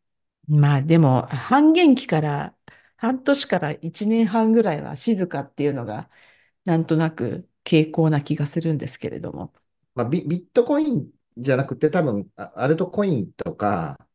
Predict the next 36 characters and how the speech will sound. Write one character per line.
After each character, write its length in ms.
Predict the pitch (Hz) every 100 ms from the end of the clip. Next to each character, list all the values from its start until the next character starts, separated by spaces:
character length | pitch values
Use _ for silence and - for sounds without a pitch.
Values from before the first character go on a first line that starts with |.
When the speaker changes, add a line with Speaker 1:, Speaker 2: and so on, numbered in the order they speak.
| _ -
Speaker 1:
は 160 | 107
い。 40 | 185
Speaker 2:
他 220 | - 139
の 80 | 139
チ 80 | 262
ェ 240 | 156 147
ー 20 |
ン 60 | 120
と 200 | - -
か 280 | - 92 87
に、 440 | 110 127 87 78
こ 120 | -
の 60 | 98
ビ 100 | 92
ッ 40 |
ト 100 | -
コ 140 | - 131
イ 20 |
ン 60 | 98
の、 320 | 82 82 - -
や 100 | 90
っ 40 |
ぱ 100 | 87
り 180 | 80 - _
お 80 | 95
金 220 | 95 90
が 120 | 95
流 100 | 110
れ 80 | 104
て 80 | 82
い 60 |
く 100 | 85
と 80 | 82
い 120 | 73
う 80 | 71
か、 420 | 73 80 65 -